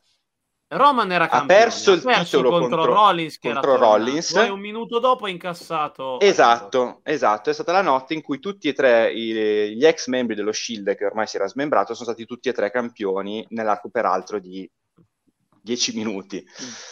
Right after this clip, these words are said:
Speaker 2: Eh, ma anche lì il duemilasedici era un anno in cui Roman Reigns aveva vin-, aveva, aveva tutta la, l'authority contro, aveva vinto a WrestleMania contro Triple H, aveva fatto la Royal Rumble,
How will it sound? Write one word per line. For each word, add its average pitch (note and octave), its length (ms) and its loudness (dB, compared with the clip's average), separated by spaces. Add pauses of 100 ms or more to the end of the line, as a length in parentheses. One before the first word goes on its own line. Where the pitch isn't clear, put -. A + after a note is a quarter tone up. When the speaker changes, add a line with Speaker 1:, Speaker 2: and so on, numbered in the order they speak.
(380)
Speaker 2:
Eh, A#2 500 4
ma D3+ 160 4
anche D#3 260 0
lì F3+ 340 0
il C3 140 -8
duemilasedici B2+ 1040 -2
era A#2 220 2
un C#3 120 2
anno A2 300 0
in C#3 80 -4
cui G2+ 720 -4
Roman B2 300 2
Reigns B2 400 0
aveva A2 240 4
vin-, A2 340 -6
aveva, A2+ 880 6
aveva G#2+ 540 0
tutta - 340 -4
la, A#2 200 2
l'authority A2 500 -2
contro, G#2+ 420 0
aveva G#2+ 180 6
vinto A2+ 300 -6
a A2+ 40 2
WrestleMania A2 580 -4
contro G#2+ 220 -10
Triple G#2+ 440 -4
H, G#2 140 -6
aveva G#2 160 4
fatto A2 300 -2
la G#2 120 0
Royal G#2 300 0
Rumble, G#2 720 0